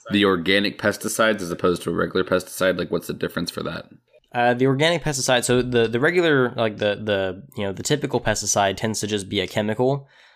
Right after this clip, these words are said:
Speaker 2: Uh, the organic pesticide tends to be some kind of compound. It, it could be, you know, I know that, like,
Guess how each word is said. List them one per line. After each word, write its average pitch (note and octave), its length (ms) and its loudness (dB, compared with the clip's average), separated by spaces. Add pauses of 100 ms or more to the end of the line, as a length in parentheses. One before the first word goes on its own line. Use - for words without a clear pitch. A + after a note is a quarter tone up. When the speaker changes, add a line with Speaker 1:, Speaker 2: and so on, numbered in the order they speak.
(160)
Speaker 2:
Uh, G#2+ 180 4
the G#2+ 120 2
organic C3 420 4
pesticide A#2 400 0
tends G#2+ 240 -4
to A2 80 -6
be G#2 100 -4
some G#2 220 -4
kind G2+ 300 -2
of F#2+ 200 0
compound. F#2+ 600 -2
It, F#2 420 -6
it G#2+ 100 -6
could G2+ 140 -6
be, G2+ 100 -6
you G2+ 180 -4
know, G2 60 2
I G2 80 2
know G2+ 140 -2
that, G2 80 -6
like, F#2 260 -8